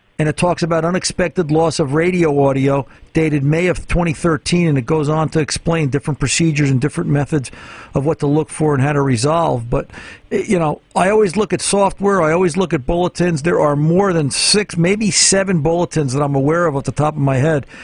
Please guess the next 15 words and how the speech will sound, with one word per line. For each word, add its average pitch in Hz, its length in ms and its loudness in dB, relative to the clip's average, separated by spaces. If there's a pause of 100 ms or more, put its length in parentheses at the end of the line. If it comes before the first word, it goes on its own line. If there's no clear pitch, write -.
(220)
regarding 151 600 2
loss 147 300 0
of 131 120 -2
audio 151 340 2
on 135 120 0
those 127 140 0
particular 135 540 -2
cars, 135 340 -2
and 127 100 0
that's 151 220 -2
where 165 120 2
I 151 80 0
would 135 160 0
look 139 200 -2
first - 600 -4